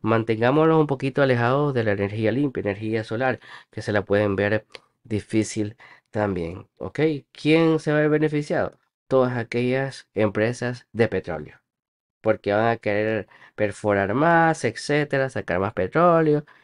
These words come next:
bla, bla, bla, y todo este rollo, que este, esas empresas sí se pueden ver beneficiadas. Te hicimos un video de algunas empresas que se pueden beneficiar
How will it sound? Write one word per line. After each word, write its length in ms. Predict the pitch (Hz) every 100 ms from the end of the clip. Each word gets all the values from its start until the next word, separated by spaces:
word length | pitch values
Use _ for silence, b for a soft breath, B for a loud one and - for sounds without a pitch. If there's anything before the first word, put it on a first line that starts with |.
| b
bla, 220 | 117 127
bla, 140 | 117 113
bla, 200 | 107 95
y 60 |
todo 220 | 95 107
este 180 | 104 -
rollo, 400 | 98 90 78 -
que 120 | -
este, 420 | 82 - 110 - -
esas 280 | 147 143 120
empresas 380 | 110 123 120
sí 60 | 110
se 100 | 113
pueden 260 | - 104 98
ver 180 | 104 B B B B -
beneficiadas. 680 | 110 120 123 127 170 170 165
Te 260 | - 117 110
hicimos 520 | 107 - 180 123 -
un 140 | 123
video 460 | 104 104 104 123 170 b b b
de 140 | - 110
algunas 400 | 107 120 143 135
empresas 500 | 110 101 127 - 127
que 140 | 117
se 160 | - 101
pueden 400 | - 120 127 110
beneficiar 760 | 113 104 101 98 - 139 151